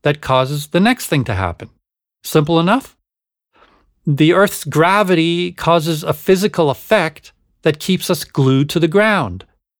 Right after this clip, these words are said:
Bad bacteria cause the effect of making us sick,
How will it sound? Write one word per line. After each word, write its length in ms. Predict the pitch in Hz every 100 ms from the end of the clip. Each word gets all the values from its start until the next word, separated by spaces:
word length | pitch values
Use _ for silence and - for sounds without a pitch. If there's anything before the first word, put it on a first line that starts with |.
| _ _ _ _ _ _ _ -
Bad 360 | 156 175 185
bacteria 920 | 151 170 160 - 214 220 190 156 175 180 _ _
cause 240 | - 165 151
the 160 | 165
effect 580 | 160 151 - 156 180 -
of 220 | 151 131
making 340 | 135 165 170 143
us 140 | 123
sick, 540 | - - 190 190 -